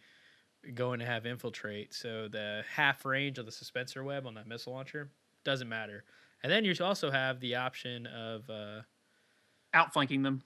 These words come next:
Speaker 1: outflanking with them if you, I, I don't know why you need to, to be honest with you, but, uh, if something was coming in, I guess, from reserves or anything like that, or
Speaker 2: Yeah.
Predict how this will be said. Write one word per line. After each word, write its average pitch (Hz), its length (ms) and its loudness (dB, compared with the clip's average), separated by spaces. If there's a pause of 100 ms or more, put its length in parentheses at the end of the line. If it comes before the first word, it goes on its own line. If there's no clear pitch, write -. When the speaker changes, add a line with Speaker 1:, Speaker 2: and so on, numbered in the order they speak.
Speaker 1:
outflanking 147 560 4
with 120 160 -6
them 123 280 -4 (920)
if 170 220 -2
you, 131 440 0 (580)
I, 113 220 0
I 127 40 2
don't 123 120 -4
know 117 100 -4
why 113 120 0
you 110 220 -6
need 127 260 -4
to, 107 160 -8
to 101 60 -14
be 110 120 -10
honest 123 240 -10
with 107 140 -10
you, 123 140 -6
but, 113 240 -6 (640)
uh, 110 320 -4 (880)
if - 520 0 (280)
something 147 380 2
was 127 120 -2
coming 135 300 0
in, 127 420 -4 (140)
I 135 80 -6
guess, 127 300 -4
from - 280 -8
reserves 117 520 -4
or 120 60 -4
anything 117 260 -8
like 117 180 -10
that, 117 380 -6
or 110 220 -12
Speaker 2:
Yeah. 143 180 -2